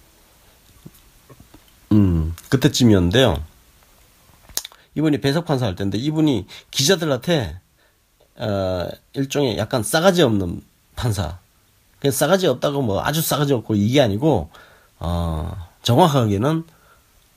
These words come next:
불친절한 판사. 그러니까 기자들한테요,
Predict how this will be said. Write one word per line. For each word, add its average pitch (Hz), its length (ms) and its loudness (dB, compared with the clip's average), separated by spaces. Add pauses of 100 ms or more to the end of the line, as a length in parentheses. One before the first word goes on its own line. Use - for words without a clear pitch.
(140)
불친절한 147 800 2
판사. 82 460 -8 (1200)
그러니까 120 240 -2
기자들한테요, 147 1000 0